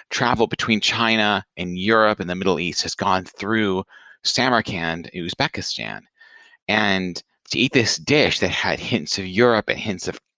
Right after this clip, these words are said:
Persia and hints of China and hints of Russia all together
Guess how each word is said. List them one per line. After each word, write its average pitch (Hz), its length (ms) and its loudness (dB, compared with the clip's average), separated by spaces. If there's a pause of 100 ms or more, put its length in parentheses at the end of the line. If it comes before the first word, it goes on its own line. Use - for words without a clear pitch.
(160)
Persia 135 460 4
and 78 180 -2
hints 101 240 -4
of - 140 4
China 123 520 2
and 80 160 0
hints 92 260 -8
of 80 120 -10
Russia 104 460 0 (540)
all 117 180 6
together 127 720 0